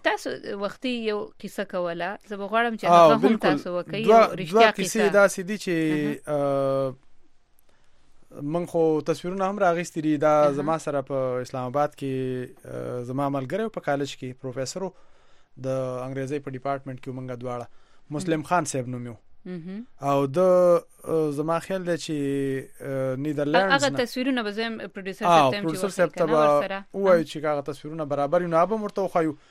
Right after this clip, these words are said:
Speaker 2: آه، نیدرلینډز نه دوی پی ایچ ډي کړې وه.
Speaker 1: مهم.
Speaker 2: او، آه، په اسلام آباد کې، آه، په،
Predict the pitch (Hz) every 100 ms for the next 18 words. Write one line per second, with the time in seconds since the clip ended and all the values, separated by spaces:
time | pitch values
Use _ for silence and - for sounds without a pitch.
0 | - - - - - 156 160 160 160 160
1 | 165 170 180 190 214 190 156 151 147 170
2 | 165 160 - 127 - 151 131 135 196 -
3 | 135 123 117 - _ _ 185 160 180 151
4 | 143 139 135 135 131 _ - 131 135 135
5 | 131 131 135 131 151 147 147 185 180 175
6 | 160 156 139 _ _ - - - - 139
7 | 135 135 135 131 131 - - - - -
8 | - - 170 165 160